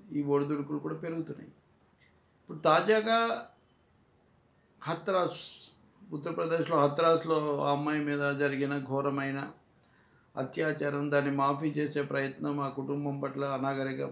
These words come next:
అమానుష ప్రవర్తన, ఇవన్నీ కూడా దేశాన్ని కలచివేసాయి.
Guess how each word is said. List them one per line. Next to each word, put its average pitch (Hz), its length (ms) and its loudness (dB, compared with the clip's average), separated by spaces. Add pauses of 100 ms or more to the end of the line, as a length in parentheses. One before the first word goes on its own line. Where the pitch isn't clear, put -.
(140)
అమానుష 135 420 -2 (140)
ప్రవర్తన, 131 400 -2
ఇవన్నీ 147 500 -4
కూడా 190 220 -6 (760)
దేశాన్ని 160 480 0
కలచివేసాయి. 151 760 -2